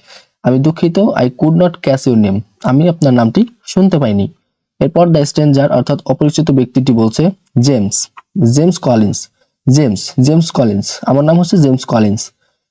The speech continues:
Nice to meet you," আপনার সঙ্গে পরিচিত হয়ে ভালো লাগলো। তো এরপর আকাশ আবার বলছে, "Nice to meet you too," আপনার সাথে পরিচিত হয়ে আমারও ভালো লাগলো। "Where are you from, where are you from, জেমস?" আপনি কোথা থেকে এসেছেন, জেমস? তো এরপর জেমস বলছে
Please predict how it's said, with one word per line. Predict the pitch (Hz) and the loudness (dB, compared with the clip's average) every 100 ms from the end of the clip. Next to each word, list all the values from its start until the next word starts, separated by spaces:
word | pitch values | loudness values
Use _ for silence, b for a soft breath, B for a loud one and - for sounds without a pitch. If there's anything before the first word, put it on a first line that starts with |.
| - | -2
Nice | 123 135 165 - | 0 2 0 -2
to | 185 | 0
meet | 143 | 0
you," | 123 143 - _ | 0 -4 -6 _
আপনার | - - 175 | -8 -4 -2
সঙ্গে | - 170 | 0 0
পরিচিত | 165 151 156 156 | 2 0 2 0
হয়ে | 156 170 | 2 2
ভালো | 135 123 143 | 2 0 2
লাগলো। | 110 - 95 - _ _ - | 0 -2 -8 -10 _ _ -4
তো | 131 | 0
এরপর | 160 180 | 2 2
আকাশ | 143 127 151 | 0 0 0
আবার | 135 117 | 0 2
বলছে, | 107 110 151 165 B B - | 2 0 -2 -4 B B -2
"Nice | 147 165 | 0 2
to | |
meet | 185 180 | 0 0
you | 196 - | -2 2
too," | 180 - - _ - | 0 0 -6 _ -10
আপনার | - 190 | -4 -2
সাথে | 190 196 | -2 -2
পরিচিত | 190 180 185 202 190 | 0 0 0 0 0
হয়ে | 185 214 | 0 2
আমারও | 160 170 | 2 2
ভালো | 143 123 113 | 2 2 2
লাগলো। | 104 104 98 _ | 2 0 -4 _
"Where | 139 160 | -2 2
are | 180 | 0
you | 175 | 0
from, | 165 160 B B B - 143 | -2 -2 B B B -4 0
where | 175 - | 2 2
are | 160 | 0
you | 165 | 0
from, | 175 135 | 0 2
জেমস?" | 113 143 185 - | 2 0 -2 -8
আপনি | - - 170 | -10 -4 0
কোথা | 170 190 | 0 0
থেকে | 233 180 | 0 0
এসেছেন, | 160 127 110 | 0 0 0
জেমস? | 110 143 185 B B B - | 2 0 -2 B B B -4
তো | 147 | -2
এরপর | 143 160 | 0 0
জেমস | 147 151 160 | 0 0 0
বলছে | 160 151 107 | 0 0 -4